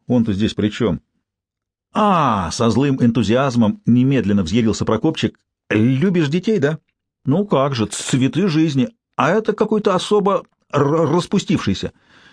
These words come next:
«Не кричи, соседи раньше времени сбегутся», остановил я его и повернулся к парню. «Как тебя звать-то?» «Миша». «Миша.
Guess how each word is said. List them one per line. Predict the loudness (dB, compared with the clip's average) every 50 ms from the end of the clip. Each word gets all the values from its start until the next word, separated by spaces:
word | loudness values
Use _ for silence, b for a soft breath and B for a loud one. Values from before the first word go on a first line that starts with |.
| b b b b b
«Не | -2 0 2 2 2
кричи, | 2 0 0 0 -2 -2 -2 -2 -2 -4 -6
соседи | -6 -4 -4 -2 0 0 0 2
раньше | 2 2 2 0 0 0
времени | 0 2 2 2 2 0
сбегутся», | 0 -2 -2 -2 -2 -4 -6 -6 -10 -12 -8 -8
остановил | -8 -6 -4 -2 -2 0 0 0 0
я | 0 0 0
его | 0 0 -2 -4 b b b b b b b b b b b b _ _ _ -4
и | -2 0
повернулся | 2 2 2 2 2 0 0 -2 -4 -4
к | -2
парню. | 0 0 0 0 0 -2 -4 -4 -2
«Как | -2 -2 -2 0
тебя | 0 0 0
звать-то?» | 0 0 -2 -2 -4 -8 -14 -14 -14 _ _ _ _ _ _ _ _ _
«Миша». | 0 2 4 4 4 4 4 2 2 2 0 -2 -2 0 0 0 0 -2 -6 _ _ _ _ _ _ _ _ _ _
«Миша. | 0 2 2 0 0 -4 -8 -12 -12